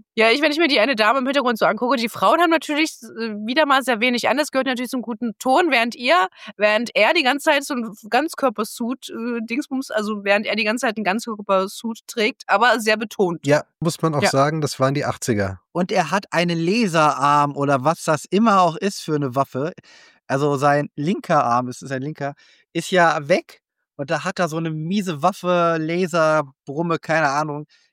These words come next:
Speaker 3: Ist schon geil. Kennt ihr noch Phantomas oder so? Kennt, sagt euch das was? Und da
Speaker 2: Mhm.
Speaker 3: gibt's die Szene im Trailer, wo er so schwingt.
Speaker 2: Ja,
Speaker 3: Das
Speaker 2: ja.
Speaker 3: hat mich
Speaker 2: Ja,
Speaker 3: daran
Speaker 2: ja.
Speaker 3: so erinnert. Und so bewegen die sich auch ein bisschen wie da in den, äh, Cartoons.
Speaker 2: Mhm.
Speaker 3: Ich hatte anfangs nicht so eine Lust. Jetzt hab ich den Trailer gesehen und dachte,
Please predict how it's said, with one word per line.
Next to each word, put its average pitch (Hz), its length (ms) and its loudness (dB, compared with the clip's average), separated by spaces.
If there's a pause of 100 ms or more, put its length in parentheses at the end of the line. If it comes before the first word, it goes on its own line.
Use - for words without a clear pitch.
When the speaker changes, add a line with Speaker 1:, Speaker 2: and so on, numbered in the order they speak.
Speaker 3:
Ist - 160 -14
schon 175 220 -4
geil. 110 320 -4 (100)
Kennt 202 180 -4
ihr 220 60 2
noch 190 140 0
Phantomas 185 640 -4
oder 220 160 -2
so? 254 280 -8 (140)
Kennt, 233 180 -14 (160)
sagt 175 200 -8
euch 226 80 -10
das 214 100 -10
was? 226 160 -10 (400)
Und 160 140 -2
da - 80 6
Speaker 2:
Mhm. 113 60 2
Speaker 3:
gibt's 175 180 2
die 185 80 -10
Szene 202 300 -2
im 190 40 -4
Trailer, 185 380 2
wo 175 80 2
er 165 60 2
so 160 100 -4
schwingt. 180 420 -2
Speaker 2:
Ja, 113 80 4
Speaker 3:
Das 110 80 6 (120)
Speaker 2:
ja. 123 40 0
Speaker 3:
hat 135 160 -8
mich 185 100 -6
Speaker 2:
Ja, 120 60 0
Speaker 3:
daran 160 240 4
Speaker 2:
ja. 151 40 -6
Speaker 3:
so 170 180 0
erinnert. 170 460 2 (420)
Und 151 200 -6
so 185 120 2
bewegen 208 400 0
die 185 60 -4
sich 175 180 -12
auch 165 100 -10
ein 175 120 -12
bisschen 170 420 -8
wie 165 100 -10
da 170 200 2
in 170 200 -6
den, - 180 -12
äh, 156 140 -4
Cartoons. 143 400 -2
Speaker 2:
Mhm. 170 160 0 (220)
Speaker 3:
Ich - 60 -10
hatte 220 180 0
anfangs 226 300 0
nicht 233 180 -2
so 196 80 -2
eine 170 120 0
Lust. 170 220 -2
Jetzt 175 80 -2
hab 180 60 4
ich 180 60 0
den 170 100 -8
Trailer 202 320 2
gesehen 156 260 -4
und 151 80 -10
dachte, 160 220 -2